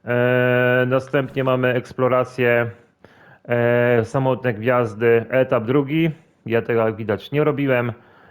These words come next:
E, musimy złapać bufala małoustego, ale to na tym sprzęcie raczej tego nie róbcie, bo to będzie męczarnia. To ja bym to na waszym miejscu być może odpuścił. Później ewentualnie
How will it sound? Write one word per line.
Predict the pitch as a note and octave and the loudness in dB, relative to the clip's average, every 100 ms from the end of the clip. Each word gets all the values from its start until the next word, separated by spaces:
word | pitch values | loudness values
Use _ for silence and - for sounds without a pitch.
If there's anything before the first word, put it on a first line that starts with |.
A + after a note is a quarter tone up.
| _ | _
E, | A#2 G#2+ | -4 -2
musimy | A2+ - A2+ G#2+ | -4 -6 -6 -4
złapać | G#2 A2 G#2+ G2 | -4 -4 -4 -6
bufala | G#2+ B2 A2+ A2 | -8 -2 0 0
małoustego, | A2 G#2+ G#2 G#2 - A2 A2 B2+ | 2 0 -2 -6 -4 -2 -2 0
ale | C#3+ C#3+ | 0 0
to | D3+ | 0
na | C#3 | -2
tym | C3+ C#3+ | -4 -6
sprzęcie | - - D3 C3+ C#3 | -8 -4 -4 -2 0
raczej | C3+ C3+ - C3+ A#2+ | 0 0 -2 -2 -2
tego | C#3 A#2+ | -2 -2
nie | B2+ C3 | 0 2
róbcie, | B2+ - C3+ B2+ C#3 - - - - _ | 0 -2 -2 0 -2 -6 -20 -20 -20 _
bo | A2+ B2+ | -8 -4
to | C3 | -4
będzie | A2 B2+ A#2+ B2+ | -4 -4 -2 -2
męczarnia. | B2 B2 C#3 A#2 A#2 | -2 -2 -2 -2 -2
To | A#2 | -2
ja | B2+ | 0
bym | A#2+ B2 | 0 -2
to | C3 | -4
na | A#2+ A2+ | -4 -2
waszym | A#2+ - A#2+ | -4 -4 -8
miejscu | A#2+ A2+ A2+ | -8 -8 -8
być | A#2 | -6
może | B2+ A#2 A#2+ | -4 -2 -4
odpuścił. | - B2+ B2+ - A#2+ | -6 -6 -6 -4 -8
Później | - D#3+ D3+ C3 | -4 -4 0 0
ewentualnie | B2+ A#2+ B2+ C3 B2+ B2 A#2+ | 0 -2 0 0 2 0 0